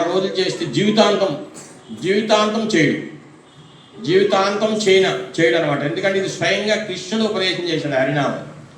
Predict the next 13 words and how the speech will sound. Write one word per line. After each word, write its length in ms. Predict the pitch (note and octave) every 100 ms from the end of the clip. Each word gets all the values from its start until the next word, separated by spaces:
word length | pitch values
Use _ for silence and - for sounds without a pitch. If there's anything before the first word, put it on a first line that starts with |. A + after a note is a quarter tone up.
| - - -
హరినామం 600 | C#3 F#3+ G#3+ G#3+ A3 A3 G#3+
చేయకుండా 320 | G3+ G3 F#3+
కాలం 400 | F#3+ E3+ F3 F#3+
వృధా 360 | F#3 F3+ F3 F3
చేస్తే 200 | D#3+ G3
వృధాగా 680 | D#3+ D#3 E3 E3+ F#3+ G#3+ - - - - -
మనం 200 | D3 D#3
ఎన్నో 400 | D#3 E3 F#3+ G3+
జన్మల్లో 760 | C#3+ E3 E3+ E3+ F3 G3 A3 - - -
ఈ 180 | D3 D3
జన్మ, 320 | D3 D3+ F3+
మృత్యు, 440 | E3+ E3 D#3+ F#3 F#3
జర, 300 | C#3+ E3